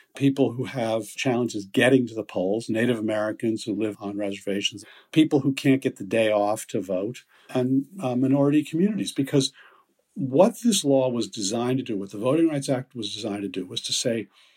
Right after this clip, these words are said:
even if you have a neutral voting practice, neutral on its face, if you can show that it, in practice, affects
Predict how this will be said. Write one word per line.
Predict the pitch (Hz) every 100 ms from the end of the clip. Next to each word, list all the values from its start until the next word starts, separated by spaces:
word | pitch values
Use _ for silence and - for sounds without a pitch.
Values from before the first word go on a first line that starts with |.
| - - _ _ -
even | 147 196 247
if | 202
you | 190 147
have | 127 120
a | 107
neutral | 107 123 143 - 147 139 135 _ _ _ -
voting | - - 165 117 113 98
practice, | 92 85 - - 85 - - _ -
neutral | 135 143 143 143 135
on | 120
its | 104 -
face, | - - - - - _ _ - _ _ -
if | 175 202 202
you | 202
can | 196 196
show | 180 156 117 104 101 - -
that | 117
it, | 113 - _ _ -
in | 120 107 98
practice, | - 175 202 196 - - - - - _ _ _ _ _ _ _ -
affects | 120 - 131 127 - -